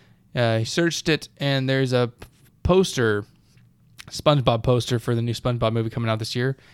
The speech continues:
Goes, "Missing Snail, please call," and on the number,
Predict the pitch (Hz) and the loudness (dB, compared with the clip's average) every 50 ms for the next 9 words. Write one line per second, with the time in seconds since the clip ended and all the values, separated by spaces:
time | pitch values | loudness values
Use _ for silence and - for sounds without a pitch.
0 | _ _ - - 127 120 113 117 139 175 160 - 175 165 147 - - 156 151 147 | _ _ -4 -2 -2 0 0 0 0 0 0 0 0 0 0 0 0 0 0 2
1 | 151 147 135 120 113 110 - - 147 143 127 - - 139 135 131 135 131 127 - | 2 2 2 2 0 -2 0 0 0 0 0 -2 0 2 4 4 4 4 2 2
2 | - _ - 127 120 - 123 131 131 127 123 123 123 123 120 120 120 117 120 | -2 _ -2 -2 0 0 0 0 0 0 0 0 0 2 2 2 2 2 0